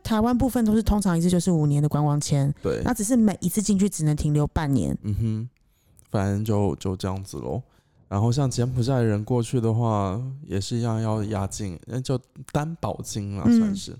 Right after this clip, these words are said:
Speaker 2: 嗯。其实复杂的话倒不会太过复杂，只是最近，呃，每个国家都在抢人。
Speaker 1: 嗯。
Speaker 2: 我也不知道为什么。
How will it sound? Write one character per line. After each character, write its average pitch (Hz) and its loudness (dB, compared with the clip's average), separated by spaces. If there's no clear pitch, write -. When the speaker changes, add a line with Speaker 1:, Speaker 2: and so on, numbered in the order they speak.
Speaker 2:
嗯。 - -14
其 113 0
实 113 0
复 127 -6
杂 98 -2
的 101 -4
话 107 0
倒 98 -4
不 - -10
会 95 -4
太 104 -6
过 95 -8
复 - -8
杂， - -8
只 - -14
是 85 -8
最 82 -4
近， 82 -10
呃， 98 -2
每 110 -2
个 120 -2
国 113 -2
家 107 -2
都 107 0
在 107 0
抢 98 -6
人。 - -8
Speaker 1:
嗯。 196 4
Speaker 2:
我 139 2
也 101 2
不 104 -2
知 101 -2
道 95 2
为 98 2
什 98 -2
么。 - -12